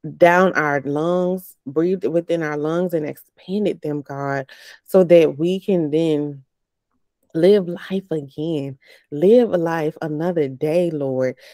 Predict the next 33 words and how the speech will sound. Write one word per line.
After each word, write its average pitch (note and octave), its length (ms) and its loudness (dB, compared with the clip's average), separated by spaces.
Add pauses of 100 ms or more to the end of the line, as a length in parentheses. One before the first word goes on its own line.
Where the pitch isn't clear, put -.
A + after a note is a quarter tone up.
(160)
God, A3 240 4
we A3+ 100 -2
just F#3 340 -2
thank F3+ 300 -10
you D#3 140 -4
for D#3+ 180 -2
this D3 240 -4
week D#3+ 300 -4
that E3 180 0
is D#3+ 160 -2
ahead. C3 560 -4 (320)
We A#3 120 4
thank G#3 440 2
you F3+ 140 -2
for C#3 560 2 (840)
orchestrating F#3 800 2
every F3+ 340 -4
step, - 640 -2
God, G#3 440 -4 (400)
even A#3 340 2
though G3+ 220 6
we G#3 160 -2
may G3 240 -2
not F3+ 200 -2
know D#3+ 340 0
what F3 220 0
lies D#3 400 -4
before D#3 460 -4
us, F3 220 -4
God, F3 340 -2
we G#3+ 100 -6
just D#3+ 340 -6
trust - 580 -10